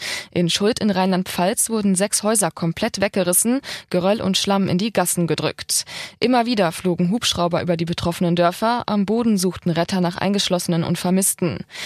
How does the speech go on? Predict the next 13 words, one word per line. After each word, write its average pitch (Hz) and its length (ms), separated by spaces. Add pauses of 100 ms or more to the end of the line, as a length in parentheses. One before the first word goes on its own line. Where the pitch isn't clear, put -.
(160)
Für - 160
mindestens 170 480
neunundfünfzig 202 680
Menschen 170 340
kam 170 220
die 170 80
Hilfe 160 320
zu - 140
spät. - 600
Hunderte 208 460
werden 156 240
noch 147 120
vermisst. - 680